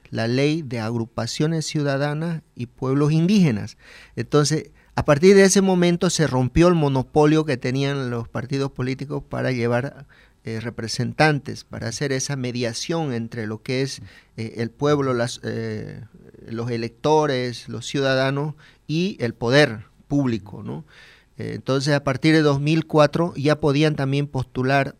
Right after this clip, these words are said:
partidos políticos se mantenían, agrupaciones ciudadanas ya se podían crear, eh, por municipio, departamento, inclusive con alcance nacional, y a los pueblos indígenas también se dijo, si quisieran ellos llevar como pueblos indígenas candidaturas,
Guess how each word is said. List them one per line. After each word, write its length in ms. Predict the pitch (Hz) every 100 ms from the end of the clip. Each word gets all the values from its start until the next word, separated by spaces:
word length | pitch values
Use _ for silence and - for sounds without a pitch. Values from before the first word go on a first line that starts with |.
| -
partidos 420 | 117 120 160 165
políticos 540 | 156 156 180 170 156
se 100 | -
mantenían, 560 | 131 127 143 151 170 240 123 107 _ _ _
agrupaciones 680 | 120 135 127 139 - 160 151
ciudadanas 440 | 147 139 151 147 131
ya 100 | 131
se 140 | 147
podían 380 | - 127 139 139
crear, 420 | 139 123 131 143
eh, 200 | 131 110 - -
por 160 | 123
municipio, 1040 | 123 120 113 117 - 151 147 - 123 117 110
departamento, 880 | 113 117 110 - 113 131 143 143 117
inclusive 480 | 120 123 143 190 143
con 180 | 135
alcance 460 | 120 113 117 127 139
nacional, 560 | 117 - 123 120 170 262 _ - - - - _ -
y 320 | 196 220 320 - _
a 100 | 143
los 140 | 156 139
pueblos 360 | - 220 214
indígenas 520 | 190 170 196 196 190 190
también 320 | 156 156 170
se 140 | 170
dijo, 220 | 165 180
si 120 | 156 139
quisieran 600 | - 139 175 190 185 170
ellos 240 | 185 175
llevar 420 | 143 131 151 160
como 300 | - 131 127
pueblos 340 | - 151 151 147
indígenas 640 | 127 131 151 143 127 127
candidaturas, 1000 | - 127 120 123 113 - 151 143 131 123